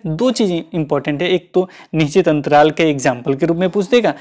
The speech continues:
नहीं तो ये भी पूछा जा सकता है कि एक अमावस्या यानी नौ चंद्र से अगली अमावस्या के बीच की समय की माप को डैश डैश के रूप में कहा जाता है। तो किस रूप में कहा जाता है? तो माह के रूप में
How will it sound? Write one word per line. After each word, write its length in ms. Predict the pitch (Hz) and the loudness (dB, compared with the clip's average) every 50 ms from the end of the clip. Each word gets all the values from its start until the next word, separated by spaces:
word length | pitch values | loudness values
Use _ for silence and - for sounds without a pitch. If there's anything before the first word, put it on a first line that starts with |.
| - - - - 175 | -10 -18 -6 -2 0
नहीं 140 | 180 214 | 2 2
तो 220 | 208 247 226 214 196 | 2 2 2 2 4
ये 160 | 170 180 196 | 4 4 6
भी 100 | 208 247 | 6 4
पूछा 300 | 226 - 220 196 - 226 | 2 0 0 2 4 6
जा 140 | 220 214 208 | 6 6 4
सकता 260 | - 214 202 - 220 | 4 0 0 2 2
है 60 | 233 | 2
कि 100 | 220 - | 2 2
एक 240 | - 196 196 - - - - _ _ _ _ _ - | 2 2 2 0 -2 -14 -14 _ _ _ _ _ 0
अमावस्या 440 | 190 160 170 175 - - - 202 | 0 2 2 0 0 2 2 2
यानी 320 | 196 190 175 160 151 147 147 | 4 4 2 2 2 0 0
नौ 200 | 143 147 147 147 | 2 4 2 2
चंद्र 400 | 147 - 175 175 180 175 185 190 - - - - - | 2 0 -2 0 0 0 -2 -4 -6 -12 -20 -20 -10
से 200 | - - 233 220 | -2 2 2 2
अगली 320 | - - 190 185 202 240 240 | 4 4 4 4 6 6 4
अमावस्या 380 | 220 196 196 170 - - 190 | 4 4 2 0 2 2 2
के 140 | 180 - 175 | 2 2 0
बीच 240 | 156 147 165 165 - | 2 2 0 0 -2
की 320 | - - - 170 165 170 | -4 -2 2 2 2 2
समय 340 | 165 - - 175 160 165 170 | 0 0 0 2 2 2 0
की 140 | 160 - 165 | 0 0 0
माप 280 | 156 147 143 143 - - | 0 0 -2 -4 -2 0
को 220 | 220 254 254 - - - - 151 | 2 2 2 0 -6 -14 -6 0
डैश 300 | 143 147 139 - - - | 2 2 2 0 0 -2
डैश 160 | - 143 - - | -2 -2 0 0
के 140 | - 151 | 2 2
रूप 140 | 139 143 139 - | 2 2 2 0
में 180 | 175 196 254 269 - - - - - - - - _ - | 0 2 0 0 -2 -6 -20 -20 -20 -20 -20 -20 _ 0
कहा 180 | 196 175 170 175 | 0 2 4 4
जाता 260 | 139 139 131 139 139 | 4 2 0 0 -4
है। 180 | 117 120 135 143 | -6 -6 -6 -6
तो 120 | - 175 | -6 -4
किस 240 | - 214 196 - 226 | -2 -2 -2 0 0
रूप 140 | 208 202 202 | -2 -2 -2
में 120 | 208 196 | -2 0
कहा 120 | 196 196 190 | 0 0 2
जाता 220 | 196 190 190 240 | 0 0 0 0
है? 40 | 247 | 0
तो 80 | 240 | 0
माह 320 | 185 160 151 156 156 151 143 | 0 0 2 2 2 2 0
के 160 | - - 143 | 0 2 2
रूप 180 | 135 135 - - | 2 2 2 2
में 160 | 202 294 | 2 2